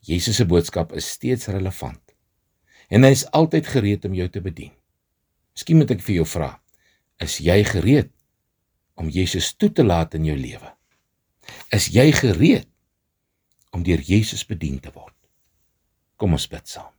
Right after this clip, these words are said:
Here Jesus, dankie dat u koninkryk almal wil insluit.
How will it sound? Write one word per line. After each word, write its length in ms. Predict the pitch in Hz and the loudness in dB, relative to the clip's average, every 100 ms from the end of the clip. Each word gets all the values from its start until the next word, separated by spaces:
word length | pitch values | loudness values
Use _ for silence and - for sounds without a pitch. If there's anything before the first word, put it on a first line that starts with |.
| _ | _
Here 180 | 90 90 | -4 0
Jesus, 480 | 95 92 - - _ _ _ _ _ _ _ 87 | 0 0 -4 -10 _ _ _ _ _ _ _ 0
dankie 320 | 101 143 135 | 0 2 0
dat 140 | 120 | 0
u 80 | 127 | -2
koninkryk 720 | - 135 110 87 71 67 - _ | -2 0 0 -2 -6 -10 -16 _
almal 320 | 107 117 120 113 | 0 2 2 0
wil 120 | 117 - | -2 -2
insluit. 400 | 78 - - | -6 -8 -12